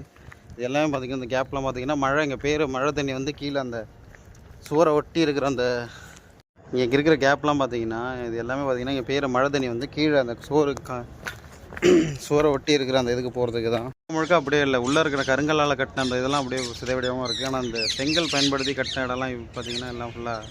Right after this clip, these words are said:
இடிஞ்சு போயிடுச்சு. இதெல்லாம் பார்த்தீங்கன்னா, ஃபுல்லா டேமேஜ். இந்த கோட்டையில இந்த இடம் மட்டும் தான் சரியா பராமரிக்கலாம் வச்சுக்கங்களேன்.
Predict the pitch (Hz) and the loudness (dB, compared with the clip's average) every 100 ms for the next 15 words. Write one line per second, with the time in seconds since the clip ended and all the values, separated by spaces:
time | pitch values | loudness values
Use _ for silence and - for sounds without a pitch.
0 | - - - - - - - - - - | -14 -16 -16 -18 -16 -16 -14 -16 -16 -16
1 | - - - - - 127 123 123 117 110 | -16 -16 -16 -14 -8 -4 -2 -2 -2 -4
2 | - 127 - - - - 120 123 117 110 | -6 -6 -8 -14 -16 -12 -6 -4 -4 -6
3 | 120 131 127 - 117 117 117 123 - - | -4 -4 -4 -4 -2 0 0 0 -2 -8
4 | - - - - - - - - - 110 | -10 -14 -14 -16 -14 -14 -14 -12 -2 6
5 | 151 170 185 170 156 156 151 156 151 147 | 8 8 6 6 6 4 2 2 2 4
6 | 147 143 127 120 139 139 131 139 131 127 | 4 4 2 2 2 2 0 0 -2 -4
7 | 123 123 127 | -4 -4 -6